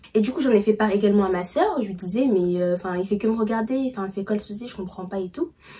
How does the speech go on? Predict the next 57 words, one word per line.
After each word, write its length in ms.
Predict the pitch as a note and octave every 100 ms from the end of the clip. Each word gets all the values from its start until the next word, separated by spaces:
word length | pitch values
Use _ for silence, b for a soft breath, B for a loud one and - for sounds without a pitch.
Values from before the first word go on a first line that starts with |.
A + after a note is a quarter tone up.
| B B B B -
Après, 140 | C4+ A3
elle 60 |
m'a 40 | G#3
dit, « 60 | C4
C'est 120 | A3
vrai 180 | A3+ C4
que 80 |
moi 140 | G#3 G#3
aussi, 200 | G#3 A#3+
j'ai 120 | G#3
vu 120 | A3
qu'il 140 | B3+ F#3
arrêtait 320 | E3 E3+ -
pas 80 | A#3+
de 80 | - -
te 80 | F#3+
regarder. 500 | F3 E3 F3+ C#4+ F#4 B B -
Mais 100 | G#3+
vas-y, 120 | C4+
tranquille, 320 | C4+ A3 C#4+
je 60 | A3
vais 60 | G3+
aller 140 | G3
le 60 | F#3+
voir 260 | A3+ D4
parce 180 | G3 G3
qu'en 120 | G#3+
vrai, 160 | G3 B3
c'est 100 | A3+
un 100 | F3+
pote 160 | F#3+ F#3+
à 100 | F#3+
moi. 300 | A3+ B3 C4 B _
Mais, 400 | F#3+ G#3+ B3 A#3+
euh, 220 | F#3 F3+
voilà, 240 | F3+ G3 F3+
je 80 | -
pense 280 | G#3 G#3
que 400 | - G3 F#3 F3+
c'est, 280 | F#3 - G3
c'est 180 | F#3+ F#3+
rien 160 | F#3 G#3
de 60 |
méchant, 260 | G#3 G3 A3
il 60 | G3
te 100 | -
regarde, 260 | F3+ G#3
je 40 | -
sais 60 |
pas, 100 | G#3
peut-être 180 | G3 F#3+
que 100 | F#3
tu 200 | F3+ -
lui 80 | F#3+
plais 320 | F#3+ G#3+ G3+
ou 160 | G3 A#3
autre. 200 | -